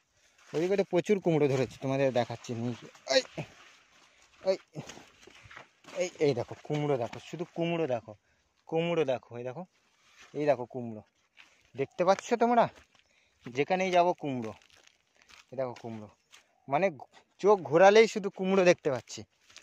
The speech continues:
এই দেখো কুমড়ো, মানে পুরো কুমড়ো ছলাই, কারখানা, কারখানার ছলাই একদম ভর্তি হয়ে গেছে। এইখানে দেখো জঙ্গলের মধ্যে দুটো হয়ে রয়েছে। এবারে কুমড়ো হবে,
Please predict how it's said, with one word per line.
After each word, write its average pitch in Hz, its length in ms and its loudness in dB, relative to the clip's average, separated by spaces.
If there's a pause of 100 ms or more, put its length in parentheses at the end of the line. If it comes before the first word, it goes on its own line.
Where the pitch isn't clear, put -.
(420)
এই 139 100 -10
দেখো 123 140 -2 (100)
কুমড়ো, 117 300 -10 (1200)
মানে 139 140 -4 (220)
পুরো 202 200 8 (300)
কুমড়ো 180 320 6 (240)
ছলাই, 185 340 6 (140)
কারখানা, 180 360 0 (180)
কারখানার 175 400 -6 (100)
ছলাই 175 300 2 (680)
একদম 170 180 -10 (100)
ভর্তি 160 380 -10
হয়ে 190 240 2
গেছে। 127 200 -4 (360)
এইখানে 139 360 -14
দেখো 107 180 -12 (640)
জঙ্গলের 151 420 -4
মধ্যে 165 260 -6
দুটো 151 220 -6
হয়ে 135 180 -4
রয়েছে। 113 260 -8 (1500)
এবারে 202 300 4 (120)
কুমড়ো 196 300 2 (120)
হবে, 190 220 4